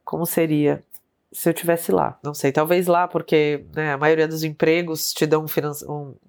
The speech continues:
plano de saúde, e talvez eu tivesse plano de saúde pelo trabalho, alguma coisa assim, e, e ele tivesse mais suporte,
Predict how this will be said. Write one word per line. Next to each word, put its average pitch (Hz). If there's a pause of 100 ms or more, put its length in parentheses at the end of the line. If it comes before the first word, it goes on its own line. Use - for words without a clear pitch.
(260)
plano 147
de -
saúde, 160
e 135
talvez 143
eu 151
tivesse 147
plano 139
de 135
saúde 143
pelo 135
trabalho, 139
alguma 131
coisa 135
assim, 143
e, - (180)
e 151
ele 147
tivesse 147 (520)
mais 147
suporte, 139